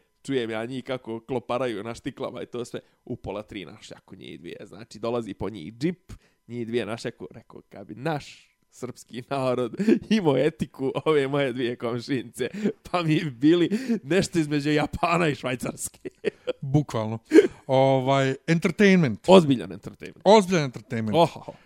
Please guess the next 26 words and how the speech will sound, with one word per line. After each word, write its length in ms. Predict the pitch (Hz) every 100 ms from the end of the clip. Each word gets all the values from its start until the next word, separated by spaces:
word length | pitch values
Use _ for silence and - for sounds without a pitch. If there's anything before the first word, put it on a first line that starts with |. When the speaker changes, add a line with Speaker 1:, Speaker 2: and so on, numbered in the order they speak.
| _
Speaker 2:
Znači, 240 | 123 143
znamo, 380 | 135 175 190 202 180 139 127
ja 260 | 135 151
stalno, 360 | 143 - 143 131
ovaj, 360 | 120 120 117 117
e, 100 | 117 120 123 123 127 123 127
bljujem 420 | 120 123 147 123 120
vatru 380 | 131 - 110
na, 200 | 107 107
ovaj, 560 | 104 104 104 107 107 110
social 420 | 110 143 143 143 120
justice 380 | 127 - 127 -
warriore 400 | 120 123 110 110
hollywoodske. 680 | 117 117 107 104 - 104 101
Speaker 1:
Dobro. 440 | 120 110 117 165 -
Speaker 2:
I 100 | 117
to, 220 | - 143
i 60 | 123
znamo 280 | 139 139
kako 220 | 131 135 -
se 100 | 123
sad 200 | 135 117
u 60 |
Hollywoodu 440 | 107 123 120 113 107
dobijaju 380 | 107 120 113
otkazi 540 | 113 - 110 101 101